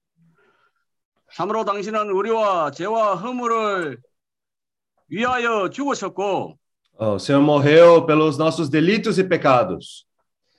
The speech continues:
Speaker 1: 우리가 믿음으로 죄와 허물로부터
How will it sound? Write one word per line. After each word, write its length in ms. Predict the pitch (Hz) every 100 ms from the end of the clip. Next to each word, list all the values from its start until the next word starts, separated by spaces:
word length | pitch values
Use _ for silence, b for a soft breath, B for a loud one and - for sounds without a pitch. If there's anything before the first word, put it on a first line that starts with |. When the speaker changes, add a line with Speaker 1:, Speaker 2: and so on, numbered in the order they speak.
| _ _ _ _ _ _ _ _ _
Speaker 1:
우리가 640 | 294 254 269 254 226 202
믿음으로 880 | 220 233 294 262 214 208 190 131 78 _ b _
죄와 600 | 147 202 233 233 214 269
허물로부터 1040 | 196 262 247 214 208 208 214 202 165 123